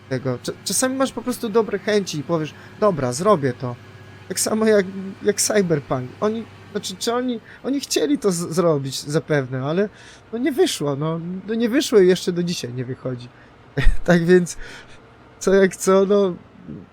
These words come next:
no, jeżeli chodzi o Giants, to oni już się ubezpieczyli w tym momencie,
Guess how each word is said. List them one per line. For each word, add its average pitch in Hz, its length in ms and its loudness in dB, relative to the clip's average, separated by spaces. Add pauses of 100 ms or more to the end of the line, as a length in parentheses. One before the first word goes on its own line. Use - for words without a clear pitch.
(520)
no, 202 360 4
jeżeli 190 340 2
chodzi 180 280 2
o 175 80 0
Giants, 165 460 2
to 170 160 0
oni 175 320 -2
już 208 200 2
się - 240 -2
ubezpieczyli 139 680 -6
w - 120 -20
tym 135 120 -6
momencie, 143 480 -2